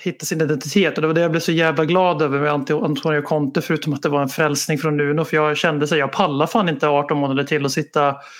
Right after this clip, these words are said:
eh, och försöka hitta någon fake optimism som jag gjorde från dag ett med José Mourinho av personliga skäl. Jag, jag förstod också rationellt varför vi tog in honom, men jag har aldrig liksom vantrivts så mycket i min identitet som Tottenham-supporter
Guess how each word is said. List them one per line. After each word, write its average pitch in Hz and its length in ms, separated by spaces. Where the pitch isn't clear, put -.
eh, 151 140
och - 60
försöka 156 240
hitta 165 300
någon 147 540
fake - 480
optimism 190 640
som 170 140
jag 160 80
gjorde 160 180
från 151 180
dag 156 220
ett 165 200
med 165 120
José 160 200
Mourinho 156 360
av 170 40
personliga 165 460
skäl. 170 320
Jag, 165 300
jag 156 380
förstod 160 380
också 156 240
rationellt 156 420
varför 147 140
vi 139 60
tog 151 160
in 147 140
honom, 143 240
men 143 220
jag 165 120
har 151 100
aldrig 151 220
liksom 147 260
vantrivts 147 580
så 151 80
mycket 139 220
i 143 60
min 135 420
identitet 160 640
som 160 120
Tottenham-supporter 151 800